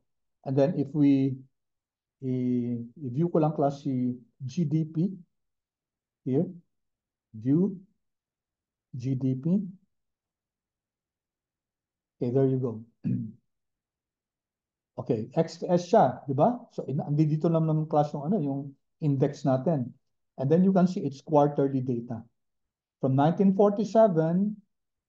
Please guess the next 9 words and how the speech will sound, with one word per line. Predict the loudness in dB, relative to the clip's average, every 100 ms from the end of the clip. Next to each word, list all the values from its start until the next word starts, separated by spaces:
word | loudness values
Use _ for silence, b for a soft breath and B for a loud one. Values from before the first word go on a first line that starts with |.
| _
January | -2 0 0 2 2 4 2
one, | 2 0 0 -4 -8 _ _ _ _
April, | -4 -4 -4 2 4 6 4 0 -6 -10
July, | -2 0 2 2 2 -2 -4 -8 _ _
di | -14
ba? | -6 -6 -6 -16 _ _ _ _ _ _ _ _ _ _ _ _
Quarterly | 4 4 6 4 4
siya | 2 0 -2
hanggang, | 0 2 2 2 0